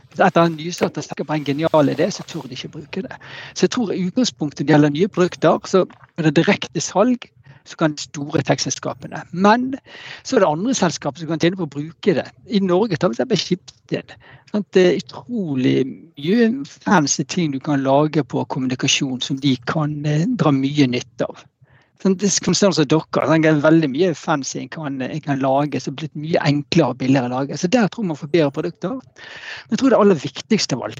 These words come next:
det er bedre kostnadsstyring. Altså sånne som oss som sitter og jobber. Det er så mange roboter som kan hjelpe oss å bli litt grann mer effektiv. Så det er klart, greier du å bli ti prosent mer effektiv,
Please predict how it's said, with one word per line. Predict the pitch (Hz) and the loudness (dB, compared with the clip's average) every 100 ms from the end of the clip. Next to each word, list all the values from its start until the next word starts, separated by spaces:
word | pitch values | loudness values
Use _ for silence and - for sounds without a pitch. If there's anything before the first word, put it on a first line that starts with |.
| - | -2
det | 233 | 0
er | 214 | 2
bedre | 185 190 151 151 143 139 139 151 - | 4 4 4 4 4 4 2 0 -6
kostnadsstyring. | 151 - 151 - 135 120 131 | -10 -8 -8 -6 -8 -10 -12
Altså | 190 190 180 | -8 -2 0
sånne | 185 185 | 0 0
som | - 160 147 147 | 0 0 0 -2
oss | - - | -4 -4
som | 147 | -2
sitter | 156 - 139 | -2 0 0
og | |
jobber. | 131 135 143 - - - | 0 -2 -4 -10 -12 -2
Det | 226 | -2
er | 180 | 0
så | |
mange | 165 165 185 | -2 -2 -2
roboter | 175 135 127 135 | 0 0 -2 -4
som | - | 2
kan | 139 | 4
hjelpe | 131 131 143 - 156 | 6 6 4 0 -8
oss | - | -10
å | - | -2
bli | 131 139 | -2 -2
litt | - - | -6 -8
grann | 143 131 127 | -4 -4 0
mer | 127 | 0
effektiv. | 123 139 - - - - - - _ | 0 -8 -12 -14 -16 -20 -20 -20 _
Så | - 180 | -10 -2
det | 180 | 2
er | |
klart, | 214 180 - - | 4 2 0 -4
greier | 170 180 180 | 2 4 2
du | 139 | 0
å | |
bli | 139 - | -4 -6
ti | - 180 | -8 -8
prosent | 156 139 139 - | -8 -6 -6 -2
mer | 135 127 | 0 0
effektiv, | - 139 - 185 | -2 -4 0 0